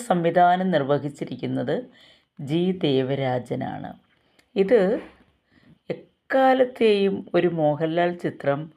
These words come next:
വളരെ മനോഹരമായിട്ടുള്ള ഒരു ചലച്ചിത്രം തന്നെയായിരുന്നു ഉത്സവപ്പിറ്റേന്ന്. ബോക്സ് ഓഫീസിൽ വൻ വിജയമായിരുന്നു ഈ പടം.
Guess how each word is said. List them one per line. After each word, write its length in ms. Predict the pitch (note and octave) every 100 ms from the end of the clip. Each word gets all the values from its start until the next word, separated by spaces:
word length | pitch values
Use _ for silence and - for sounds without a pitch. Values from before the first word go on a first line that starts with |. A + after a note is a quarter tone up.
| - - - _ _
വളരെ 540 | D#3 D3 D#3+ E3+ E3 F3 E3+ - _ _ _ _ -
മനോഹരമായിട്ടുള്ള 1700 | D3 D3 E3+ F#3 G3 G#3+ G#3+ G3+ G3 D#3 C#3+ C3+ C#3+ C#3+ C#3 C3 E3 B3+ _ _ _ _ _
ഒരു 200 | C#3+ F3+ G3+ -
ചലച്ചിത്രം 800 | D3 B2+ B2 - D3 A3 D3+ D3+
തന്നെയായിരുന്നു 1040 | D3 B2+ B2+ C#3+ C#3 B2+ C3 C3 C3 C#3+ G3+ A#3+ _ _ _ _ _
ഉത്സവപ്പിറ്റേന്ന്. 1300 | D3+ D3 D3 - E3 D3+ D3+ - C#3 - C#3 C3 B2 - _ _ _ _ -
ബോക്സ് 420 | E3+ F#3 F#3 -
ഓഫീസിൽ 680 | G#3 G#3 - D#3 C3 - C#3+ C#3 C3
വൻ 260 | C#3+ D3 D#3 F#3 A#3+ - E3 - - G#3+ C#3 - _ _
വിജയമായിരുന്നു 1200 | D#3+ D3 C3 F3+ F3+ F3+ D3 B2 B2+ B2+ B2 B2 G3 - _ _ _ _ _
ഈ 120 | C#3+ C#3
പടം. 380 | - C3+ -